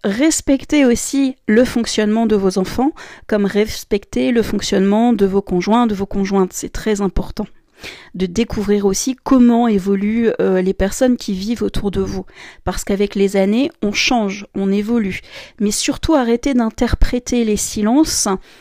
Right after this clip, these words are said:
dans vos ressentis à vous. Arrêtez de vous faire, en fait, des films, parce que vous finissez par interpréter des choses qui sont fausses. Du coup, vous allez agresser l'autre parce que vous vous sentez mal et vous lui en voulez,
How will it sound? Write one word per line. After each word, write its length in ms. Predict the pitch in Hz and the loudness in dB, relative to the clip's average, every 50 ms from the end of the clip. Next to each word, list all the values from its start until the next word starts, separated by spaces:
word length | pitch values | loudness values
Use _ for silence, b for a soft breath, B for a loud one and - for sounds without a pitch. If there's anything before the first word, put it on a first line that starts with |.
| B B | B B
dans 200 | - 185 208 208 | -4 0 0 0
vos 240 | 202 196 220 269 294 | 0 2 2 2 2
ressentis 580 | 285 285 269 247 - - 240 233 - - - 226 | 2 2 0 0 0 -2 -4 -4 -4 -2 0 2
à 140 | 214 208 196 | 4 2 2
vous. 260 | 208 240 294 311 277 - | 2 2 2 2 2 2
Arrêtez 420 | - 202 202 214 233 - 277 294 | 2 2 2 0 0 0 0 0
de 80 | 240 240 | 0 0
vous 160 | 214 202 208 | -2 -2 -4
faire, 220 | 190 - 262 254 240 | -2 0 0 2 2
en 80 | 233 | 2
fait, 280 | 202 - 247 247 - - - | 2 0 0 -2 -2 -6 -6
des 180 | 185 196 202 | -4 -4 -4
films, 460 | 202 - - 339 339 294 247 220 202 190 B B B B B B - | -4 -2 0 0 2 2 2 2 -2 -4 B B B B B B -2
parce 200 | - 254 - - | -2 -2 -2 -2
que 80 | 277 | -4
vous 140 | 240 240 247 | -2 -2 -2
finissez 500 | - - - 294 294 294 277 - 285 269 | 0 2 6 6 6 6 4 0 -2 0
par 180 | - 233 214 226 | 0 0 2 0
interpréter 600 | 247 233 - 254 240 - - 269 254 - 254 247 | 0 0 0 2 4 4 4 4 2 0 0 0
des 120 | 208 208 | 0 -2
choses 240 | - - 269 247 - | -2 0 0 -2 -2
qui 120 | - - - | -4 -6 -6
sont 180 | - - 202 | -4 -4 -4
fausses. 460 | - - - 262 359 - - - - 208 196 B B B B B B B | -4 -4 -4 -2 -2 -2 -4 -2 -2 -2 -4 B B B B B B B
Du 200 | - 190 247 285 | -8 -6 -6 -6
coup, 220 | - - 339 311 285 | -2 0 0 2 2
vous 280 | 233 233 240 226 240 | 0 -2 -2 0 0
allez 220 | 240 233 240 240 - - | 0 0 0 -2 -2 -2
agresser 580 | 294 311 262 277 262 262 262 - - - 254 | -2 -2 0 0 0 0 0 0 -2 -2 0
l'autre 420 | 240 233 247 262 262 - - - 196 | 2 2 2 0 0 -2 -4 -6 -4
parce 320 | - - 202 202 - - | -2 -2 -2 -2 -4 -6
que 100 | - 240 | -4 -4
vous 200 | 233 202 202 196 | -4 -4 -6 -8
vous 160 | 190 202 202 | -8 -6 -6
sentez 380 | - - - 208 196 - 214 202 | -4 -4 -4 -4 -2 -2 -2 0
mal 260 | 208 214 226 233 233 | 0 0 0 0 0
et 60 | 214 | 0
vous 180 | 196 - 202 202 | -2 -4 -4 -4
lui 140 | 185 185 196 | -2 0 0
en 80 | 180 | 0
voulez, 420 | 180 175 - 208 220 208 240 311 | -2 -4 -4 -4 -2 0 0 -2